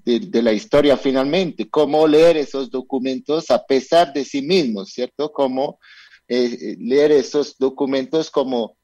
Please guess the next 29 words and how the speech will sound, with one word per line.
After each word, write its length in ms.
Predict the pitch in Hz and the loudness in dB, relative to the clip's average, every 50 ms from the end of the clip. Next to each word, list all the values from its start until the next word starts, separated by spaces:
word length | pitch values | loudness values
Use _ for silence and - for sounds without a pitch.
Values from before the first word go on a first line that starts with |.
| _ _ _ _ _ | _ _ _ _ _
testigos 760 | - 135 131 123 - _ - 156 151 156 143 160 160 151 - | -2 -2 -2 -2 -4 _ -2 -2 0 0 0 0 -2 0 -2
involuntarios 1120 | 147 147 139 127 135 135 131 131 131 123 117 - 170 175 170 151 127 110 110 113 110 - - | -4 -4 -2 0 0 0 0 -2 -4 -6 -2 2 4 4 4 4 2 -2 -6 -6 -8 -10 -10
que 180 | - 127 120 | -8 -8 -6
nos 200 | 117 127 123 120 | -6 -6 -8 -8
pueden 320 | _ - 143 147 147 147 143 | _ 2 4 4 4 4 2
decir 340 | 143 139 131 - 147 - - | 0 -2 -2 -2 -8 -8 -6
cosas 380 | - 135 127 - 143 135 - | -6 -6 -4 -4 -6 -8 -4
que 180 | - 131 123 127 | -2 0 2 4
hoy 240 | 135 147 160 165 160 | 6 6 6 4 4
nos 240 | 156 147 135 - | 2 -2 -2 -4
interesan 640 | 143 139 127 - 135 123 123 123 117 - 143 143 147 | -6 -8 -6 -4 -4 -2 -2 -2 -2 0 0 0 0
en 140 | 127 120 117 | -2 -8 -10
función 400 | - 127 113 - - 127 131 127 | -12 -14 -14 -10 -10 -8 -4 -2
de 80 | 120 | 0
las 180 | 113 110 107 - | 0 -2 -4 -4
preguntas 540 | - 120 117 113 123 120 120 123 123 - _ _ | -8 -8 -6 -6 -8 -6 -4 -4 -4 -4 _ _
críticas 580 | - 127 147 151 - 139 123 - - 139 131 - | -4 -4 -4 -4 -4 -8 -6 -2 0 0 0 -2
que 140 | - 120 - | -8 -10 -6
tenemos, 500 | - 123 120 123 123 135 165 180 175 - | -6 -6 -4 -4 -4 -4 -4 -6 -6 -6
pero 280 | - 127 120 120 117 120 | -6 -4 -4 -4 -4 -2
que 160 | - 127 127 | -2 0 0
obviamente 640 | 131 127 120 143 143 135 135 131 123 - 147 151 151 | 0 0 2 2 2 2 2 -4 -8 -6 -8 -8 -6
fueron 440 | - 139 131 117 117 127 135 190 - _ _ _ _ _ _ _ _ _ | -4 -2 -2 0 0 0 -2 -2 -8 _ _ _ _ _ _ _ _ _
producidos 640 | - 123 135 127 123 120 - 135 131 135 143 156 - | -4 0 0 0 0 0 -2 0 0 0 0 -2 -4
con 220 | - 139 131 123 127 | -2 -2 0 0 0
otras 360 | 123 123 127 127 123 - 131 | -4 -2 -2 -2 -2 -2 -6
intenciones, 760 | 120 117 - 120 120 117 - - 202 170 127 107 98 - - | -8 -6 -6 -8 -6 -4 0 2 2 2 2 0 -4 -6 -4
como 300 | - 123 123 127 127 127 | -4 -4 -2 0 -2 0
leer 440 | 127 131 139 143 151 160 156 - | 2 2 2 2 2 0 -2 -6